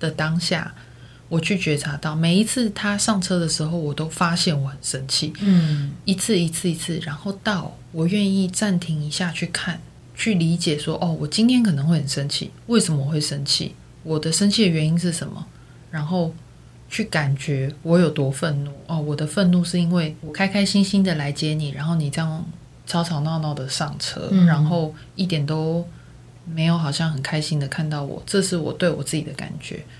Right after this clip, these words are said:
Speaker 1: 然后对他的感觉就是我很生气，然后我很难过。哦，我们一整天没见了，你见到我就一，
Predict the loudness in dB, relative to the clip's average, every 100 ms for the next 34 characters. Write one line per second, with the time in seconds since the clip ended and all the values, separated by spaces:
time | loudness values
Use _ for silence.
0 | -18 -6 -2 0 0 0 -2 -4 -4 -4
1 | -4 -4 -2 -2 -2 -2 0 0 0 -2
2 | -2 -8 -18 -20 -14 -6 -2 2 2 0
3 | -2 -4 -8 -14 -20 -12 -6 -4 -4 0
4 | 0 0 -8 -20 -18 -18 -18 -14 -10 -6
5 | -4 -2 -2 -2 -2 -2 -4 -2 -2 -2
6 | -4 -6 -6 -2 0 0 0 -4 -6 -4
7 | -4